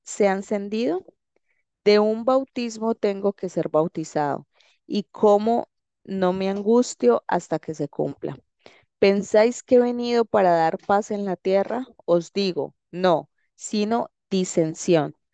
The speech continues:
Porque de aquí en adelante, cinco en una familia estarán divididos, tres contra dos y dos contra tres. Estará dividido el padre contra el hijo,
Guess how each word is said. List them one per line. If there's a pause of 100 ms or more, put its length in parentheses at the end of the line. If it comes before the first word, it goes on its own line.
(380)
Porque
de
aquí
en
adelante,
cinco
en
una
familia
estarán
divididos, (360)
tres
contra
dos
y
dos
contra
tres. (380)
Estará
dividido
el
padre
contra
el
hijo,